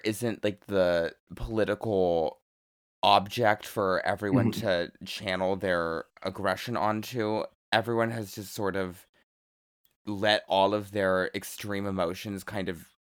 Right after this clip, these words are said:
Speaker 1: just filter out into gush.
Speaker 2: Mm-hmm. Well, I, I, I agree. Like,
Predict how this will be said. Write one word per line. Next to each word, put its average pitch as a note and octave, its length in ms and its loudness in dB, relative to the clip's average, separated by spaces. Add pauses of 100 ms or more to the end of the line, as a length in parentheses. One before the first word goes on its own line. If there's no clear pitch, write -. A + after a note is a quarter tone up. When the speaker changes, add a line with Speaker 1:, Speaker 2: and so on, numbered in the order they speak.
(140)
Speaker 1:
just G2 200 -14
filter G2 600 -4
out F2+ 260 0
into F#2+ 400 -8 (200)
gush. - 560 -4 (680)
Speaker 2:
Mm-hmm. C3 300 4 (1080)
Well, F3+ 240 8
I, E3+ 100 8
I, F3+ 260 6
I D#3+ 40 10
agree. E3 300 8
Like, B2 220 2